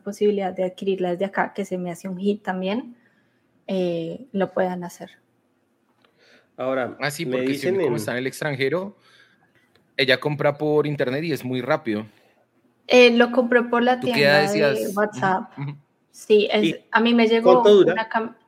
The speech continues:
Speaker 1: a mí me llegó la camiseta pasada, la blanca, en dos días. Y eso que yo
Speaker 2: No.
Speaker 1: estoy al otro lado de, de Estados Unidos. O sea, yo pensé que antes a mí en Miami me llegaba muy rápido porque estaba al lado, pero me llegó en,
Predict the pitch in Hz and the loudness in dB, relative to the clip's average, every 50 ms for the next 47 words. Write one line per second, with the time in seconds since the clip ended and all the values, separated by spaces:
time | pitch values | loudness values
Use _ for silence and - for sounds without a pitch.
0 | _ - - - - - - - 247 262 269 277 277 269 269 269 269 262 262 262 | _ -20 -20 -20 -20 -20 -8 -2 2 4 4 6 6 6 4 4 4 2 0 0
1 | 262 247 247 247 240 262 254 226 208 220 233 233 233 220 208 202 233 254 240 202 | 0 -2 -2 -2 -2 -2 -2 -2 -2 0 -2 -4 -2 0 0 0 2 2 0 0
2 | 190 190 190 185 190 202 208 - - 311 370 - _ _ _ _ _ - 220 208 | 0 0 0 -2 -2 -4 -8 -4 -4 -6 -6 -6 _ _ _ _ _ -8 -4 -4
3 | 208 196 196 190 180 185 185 - - - _ _ _ _ _ _ _ _ _ _ | -2 -2 -2 -4 -2 -4 -6 -8 -8 -14 _ _ _ _ _ _ _ _ _ _
4 | - 214 202 196 - - - 254 247 226 196 180 190 196 202 208 196 233 233 220 | -4 -2 -2 -2 -2 2 2 2 2 2 0 -2 -2 -2 0 2 4 4 4 2
5 | 220 220 220 214 208 208 208 202 202 202 196 196 196 196 202 202 202 202 196 - | 2 2 0 4 4 4 4 4 2 0 -2 -2 -2 -2 -2 -2 -2 -4 -4 -6
6 | - - 190 - _ _ _ _ _ _ _ _ _ _ _ _ 202 - 180 - | -10 -12 -16 -20 _ _ _ _ _ _ _ _ _ _ _ _ -6 -6 -6 0
7 | - 196 185 175 - 202 233 254 220 - 185 185 190 190 196 185 208 220 214 226 | 2 2 2 2 0 -2 -2 -2 -2 -2 -6 -6 -4 -4 -4 -2 -2 -2 0 0
8 | 233 233 233 233 254 247 240 247 247 247 262 240 226 220 220 220 214 226 220 220 | -2 -2 -2 0 0 0 0 0 -2 -2 0 0 0 0 -2 -8 -8 -6 -6 -6
9 | 202 202 190 190 190 202 214 214 208 214 214 220 214 208 208 196 190 185 180 185 | -6 -6 -6 -6 -4 -2 0 0 0 -2 -4 -4 -2 -2 -2 -2 -2 -4 -4 -6
10 | 180 180 196 196 196 196 - 214 233 247 269 254 - - - _ _ _ _ _ | -6 -2 -2 -2 -2 0 0 2 2 2 2 0 -6 -18 -20 _ _ _ _ _
11 | _ _ - 202 185 - - 175 - - 185 185 185 180 180 190 208 208 196 175 | _ _ -12 -12 -10 -10 -12 -12 -6 -4 -2 -2 0 0 0 2 2 2 2 2
12 | - 233 202 _ _ _ _ _ _ _ _ _ _ _ _ _ - 202 202 196 | -2 -4 -10 _ _ _ _ _ _ _ _ _ _ _ _ _ -2 0 0 2
13 | 196 196 196 202 202 202 185 190 196 196 196 190 196 202 190 202 196 202 196 196 | 2 0 2 2 2 0 0 -2 -6 -6 -6 -4 -4 -4 -4 -2 -2 -2 0 -2
14 | 190 190 190 190 190 190 254 | -2 -4 -8 -12 -14 -14 -18